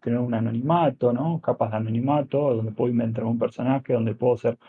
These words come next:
eh, tener un perfil completamente nuevo, distinto, a tener una identidad digital, completamente adaptado a los gustos de un niño y una niña?". Bueno, ahí entonces no lo vamos a encontrar en LinkedIn, en Twitter,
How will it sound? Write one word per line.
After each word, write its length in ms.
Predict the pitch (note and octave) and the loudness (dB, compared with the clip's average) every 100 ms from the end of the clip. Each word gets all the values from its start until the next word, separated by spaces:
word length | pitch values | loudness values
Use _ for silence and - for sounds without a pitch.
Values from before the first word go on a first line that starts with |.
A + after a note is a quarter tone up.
| - _ - | -20 _ -6
eh, 800 | A2 A2 G#2+ G#2+ G#2 A2 A2 - - - - | -4 -2 -2 -4 -6 -8 -8 -8 -10 -12 -6
tener 180 | B2 B2 | -2 -2
un 120 | A#2+ | 0
perfil 360 | A2+ - B2+ A#2+ | 0 0 -4 0
completamente 640 | A2+ A#2+ A#2+ A#2 A#2+ A#2+ | 0 0 -2 -2 -2 0
nuevo, 300 | F#3+ F#3 C3+ | 2 4 2
distinto, 800 | A#2 A#2 E3+ F3 E3 C#3+ C#3 - | 0 -2 -2 -2 0 -2 -2 -8
a 500 | - A#2+ A2 G#2+ A2+ - _ _ - | -14 -8 -8 -8 -12 -18 _ _ -4
tener 180 | B2 | -2
una 80 | B2 | 2
identidad 400 | A2+ A2+ A2+ A#2+ | 2 2 4 2
digital, 640 | B2 A#2+ A#2 - F3 D#3+ D#3+ _ _ - | 2 -2 -2 2 2 2 -2 _ _ -6
completamente 640 | A#2 A#2+ C#3+ C#3 C#3+ C3 | -2 0 0 0 0 0
adaptado 480 | B2 B2 - F#3+ E3 | 0 0 4 6 6
a 40 | |
los 100 | A#2 A2+ | 6 4
gustos 420 | D#3+ D#3+ C#3 A#2+ | 2 2 0 0
de 60 | A#2+ | -2
un 360 | A#2+ A#2+ A#2+ | -4 -6 -2
niño 280 | B2+ C#3 B2+ | 0 2 2
y 80 | A#2 | 2
una 180 | A#2 A#2+ | 2 2
niña?". 500 | D3+ D3 D3 E3 E3 _ _ | 0 0 0 -2 -6 _ _
Bueno, 340 | C3 G#2+ A2 - - | 4 4 4 -6 -4
ahí 400 | A#2 B2+ D3 - - | 0 0 -2 -8 -8
entonces 420 | A#2 A#2 A#2 A2+ | -4 -2 -2 -2
no 80 | A#2 | 2
lo 80 | C3 | 6
vamos 260 | D3+ C3+ A2 | 8 6 -2
a 40 | |
encontrar 320 | A2+ A2 A2 | -2 2 2
en 60 | A2+ | 2
LinkedIn, 420 | A2+ A2+ A#2 A2+ | 2 2 2 0
en 120 | G#2 | -2
Twitter, 440 | A2 A2+ A2+ A2+ | 0 0 0 -2